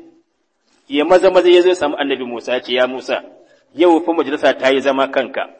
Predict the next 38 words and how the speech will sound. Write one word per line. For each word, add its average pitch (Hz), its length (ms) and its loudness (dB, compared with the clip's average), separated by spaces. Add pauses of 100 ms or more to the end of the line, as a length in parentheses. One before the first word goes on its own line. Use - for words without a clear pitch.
(480)
An 165 200 -2
yanke 170 320 -2
ma 143 120 0
hukuncin 139 480 -4
kisa. 127 280 -6 (380)
An 135 120 -12
ce, 123 120 -10
duk 131 160 -10
inda 214 160 2
aka 190 160 4
ganka 170 260 0
a 131 80 4
kashe 131 300 -6
ka. - 140 -10 (400)
Da 139 60 -8
haka 151 260 -2
ina 156 180 2
baka 143 260 0
shawara 147 380 4
ka - 80 -12
bar 143 180 0
garin 117 260 -4
nan." 101 120 -12 (1000)
Nan 175 240 -2
take 185 340 0
annabi 156 340 0
Musa 147 380 0
ya 147 100 2
gudu 170 240 0
ya 135 100 2
bar 135 140 0
Masar. 135 360 -2 (520)
Bai 139 120 -4
san 175 180 0 (160)
inda 233 260 2
za 175 160 6
shi - 160 -6
ba. 95 140 -10